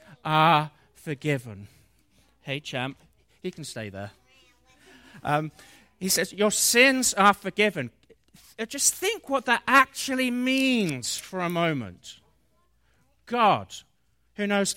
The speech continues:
everything in each one of our hearts, says to you, "My child, your sins are forgiven."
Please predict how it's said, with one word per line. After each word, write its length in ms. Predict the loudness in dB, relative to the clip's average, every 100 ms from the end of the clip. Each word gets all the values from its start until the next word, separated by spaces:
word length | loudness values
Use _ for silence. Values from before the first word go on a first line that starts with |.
| 2
everything 720 | 4 4 2 -8 -2 0 2
in 160 | 0 -6 _
each 580 | -10 -8 -8 -10 -14 -14 -14
one 480 | -2 2 4 2
of 260 | 0 -4 0
our 160 | 2 2
hearts, 380 | 2 2 2
says 500 | -4 -2 0 0 -2 -8
to 140 | -12
you, 540 | -8 0 2 2 0 -6 -20 _
"My 200 | -6 -6
child, 880 | -6 -12 -2 4 6 6 4 0 -6 _ _ -12
your 140 | -10
sins 440 | -8 -4 -4 -4 -8
are 40 |
forgiven." 600 | -10 -8 -6 -6 -10 -20